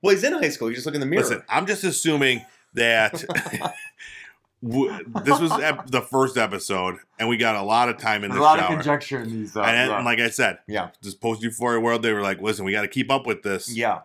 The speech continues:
Speaker 2: with
Speaker 1: And
Speaker 2: H B O."
Speaker 1: Yeah.
Speaker 2: We
Speaker 1: And
Speaker 2: can say the F word on this show. They did.
Speaker 1: They did. They
Speaker 2: They
Speaker 1: did.
Speaker 2: showed us some butts.
Speaker 1: Yep. Who knows what's gonna come up next? We don't
Speaker 2: Who
Speaker 1: know.
Speaker 2: knows
Speaker 1: We gotta
Speaker 2: what's
Speaker 1: tune in
Speaker 2: next?
Speaker 1: next week.
Speaker 2: Yeah.
Speaker 1: Yeah.
Speaker 2: To find out.
Speaker 1: Yeah.
Speaker 2: Um, now, as far as, like, so this is, like, a, a, a,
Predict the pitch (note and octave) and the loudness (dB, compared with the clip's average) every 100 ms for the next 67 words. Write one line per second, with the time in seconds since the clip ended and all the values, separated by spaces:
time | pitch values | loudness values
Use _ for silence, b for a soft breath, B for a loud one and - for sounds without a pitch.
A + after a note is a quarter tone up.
0 | - A2 A2+ A2 - A#2 A2+ F#2 F#2 G#2 | -6 0 0 0 0 2 2 0 -4 -2
1 | G#2+ F2+ - - B2 C#3 - D3+ D3 C#3+ | -2 -2 -10 -4 -2 -2 2 2 4 2
2 | D3 D#3+ D#3 D3+ D3+ C#3+ D#3 D3+ D3+ C3+ | 2 0 0 0 -2 -2 0 0 0 -2
3 | G#2+ A#2 A#2+ A2 A#2+ - _ A2 A2 A2 | -2 -2 -4 -4 -6 -8 _ -2 -2 0
4 | A#2+ A2 G#2 B2 G#2+ A#2+ G2+ - - B2 | 0 0 -2 -6 0 0 0 -8 -6 -4
5 | C3 - _ _ _ _ E3 G#3 D#3 E3+ | -4 -8 _ _ _ _ 0 2 0 -2
6 | E3 C#3+ C#3+ B2+ D3 A#2+ B2+ B2+ B2+ G#2+ | -2 -2 0 0 0 -6 0 2 4 2
7 | G2+ C3 C3+ G2 C3+ C3+ C#3+ D#3+ D3 C3 | 4 4 4 2 -2 -2 0 0 0 -2
8 | C3+ - E3 C#3+ - _ G2 G#2 G2 E2+ | -6 -4 -4 -6 -10 _ -6 -4 -4 -8
9 | - - A2+ A2+ G#2+ G#2 G2+ G#2 G2+ - | -16 -14 -8 -8 -4 -4 -2 -2 -2 -4
10 | b A#2 A#2 B2 B2 G#2+ - _ _ _ | b -6 -2 2 2 0 -10 _ _ _
11 | _ C3 B2+ C#3 C3+ E3 F#3 E3 C3 A2+ | _ -16 -4 -4 -2 -2 -2 -2 0 -2
12 | F#2+ _ _ _ _ _ _ _ _ _ | -4 _ _ _ _ _ _ _ _ _
13 | - B - D#3 G3 G3+ F3 C#3+ A#2+ A#2+ | -20 B -4 0 2 2 2 4 2 -4
14 | A2 A2+ B2+ B2+ - | -10 -8 -8 -10 -8